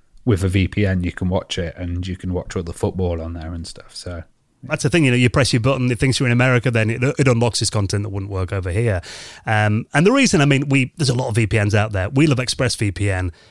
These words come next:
Speaker 2: particularly for watching media, because it's just really quick, isn't it? No lag.
Speaker 1: Yeah, yeah. I don't even notice when it's on. You know, I have it set
Speaker 2: Yeah.
Speaker 1: to open up when I open up my laptop. And that's usually 'cause I'm traveling as well. So, you know, uh, with security, it's absolutely fantastic if you've got, like,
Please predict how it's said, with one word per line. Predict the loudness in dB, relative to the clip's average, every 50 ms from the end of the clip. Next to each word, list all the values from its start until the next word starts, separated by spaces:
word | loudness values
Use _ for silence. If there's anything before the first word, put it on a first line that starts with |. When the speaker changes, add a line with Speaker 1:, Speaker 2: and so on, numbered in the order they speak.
| -4
Speaker 2:
particularly | -2 -2 0 0 0 0 0 0
for | 0 0 0
watching | -2 -2 -4 -2 -2 -2 0
media, | 0 0 0 -2 -2
because | -2 -4 -6 -6 -8
it's | -8 -8
just | -8 -8 -8 -6
really | -4 -2 -2 -2 -2 -4 -6
quick, | -4 -2 -2 -2 0
isn't | -2 -2 0 -2
it? | -2 -4 -8 _ _ _ _ _ _ _ -2
No | 0 2
lag. | 2 2 0 -2 -2 0
Speaker 1:
Yeah, | 2 4 4 4 2 0 0
yeah. | 0 2 2 2 2
I | 2 4
don't | 4 4 6 6 6
even | 6 4 4 2
notice | 2 2 2 0 -2 -4 -6 -4 -6
when | -6 -6
it's | -6 -6 -6
on. | -6 -6 -4 -4 -2
You | 0 2
know, | 2 4 4
I | 2 2
have | 2 0
it | -2 -2 -2
set | 0 2 4 4 2 2 -2 -4 -4 -2
Speaker 2:
Yeah. | 0 0 -2 -4
Speaker 1:
to | -6 _ _ _ _ _ _ _ _ _ 0 2
open | 2 2 2 2 0
up | 0 0 0
when | -2 -2 0
I | 0 0 0
open | -2 -2 -4 -6 -8
up | -6
my | -6 -6 -4
laptop. | -4 -4 -6 -6 -6 -4 -2 -2 0 2
And | 4 4
that's | 4 4 4 2 4
usually | 4 4 6 4 4
'cause | 2 2 2 2
I'm | 2 2
traveling | 2 2 2 2 2 2 2 2 2 0
as | 0 0 2
well. | 2 2 2 0 -2
So, | -2 -4 -4
you | -4 -2 -2 -2
know, | -2 -2 0 0 0
uh, | 0 -2 -2
with | -2 -2 -2 -2
security, | -2 -2 -2 0 2 4 4 4 2 0 -4 -10 -10 -10
it's | -12 -12 -12 -12 -12 -10
absolutely | -8 -8 -6 -4 -4 -4 -2 -2 -4 -4
fantastic | -4 -2 -2 -2 0 2 0 0 0 -2 -4 -6 -6 -6
if | -8 -6 -6 -6
you've | -6 -4
got, | -4 -4 -4 -4
like, | -6 -8 -8